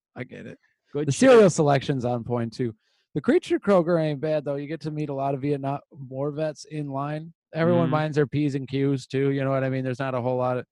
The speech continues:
Speaker 1: At the affluent Kroger, dude, everyone's cutting lines, you know what I mean? They're talking on their cell phones in line, screaming at each other. It sucks.
Speaker 2: Mm-hmm.
Speaker 1: You go to the Creature Kroger, we all respect each other, you know what I mean? It's like, you know,
Speaker 2: It's
Speaker 1: "How's it
Speaker 2: true.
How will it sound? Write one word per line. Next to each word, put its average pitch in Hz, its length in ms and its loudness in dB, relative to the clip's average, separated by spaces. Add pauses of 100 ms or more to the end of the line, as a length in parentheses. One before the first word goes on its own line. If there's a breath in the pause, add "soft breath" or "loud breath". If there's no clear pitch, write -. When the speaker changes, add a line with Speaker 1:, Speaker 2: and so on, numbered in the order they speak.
(540)
Speaker 1:
At 151 120 -4
the 165 100 4
affluent 190 460 2
Kroger, 185 320 2
dude, 180 160 -2
everyone's 170 320 -2
cutting 160 320 -4
lines, 147 520 -6
you 165 80 -2
know 151 80 0
what 151 120 2
I 151 60 2
mean? 151 180 -2
They're 143 80 -2
talking 156 340 2
on 151 80 2
their 147 100 2
cell 143 220 2
phones 147 260 0
in 139 160 0
line, 135 360 -4
screaming 147 480 -4
at 139 160 -4
each 131 160 -10
other. 131 240 0
It 123 100 -6
sucks. - 320 -14
Speaker 2:
Mm-hmm. 131 440 -6 (200)
Speaker 1:
You 190 80 4
go 190 60 6
to 175 80 4
the 165 40 0
Creature 165 400 -2
Kroger, 143 300 2
we 107 140 -2
all 127 180 -2
respect 123 480 -6
each - 160 -8
other, 120 140 -2
you 120 100 -4
know 120 120 -6
what 120 120 -4
I 117 60 -4
mean? 117 240 -6
It's - 100 -20
like, 95 180 -12 (380)
you 110 80 -14
know, 107 60 -10
Speaker 2:
It's 165 160 4
Speaker 1:
"How's 123 100 0
it - 40 2
Speaker 2:
true. 262 100 10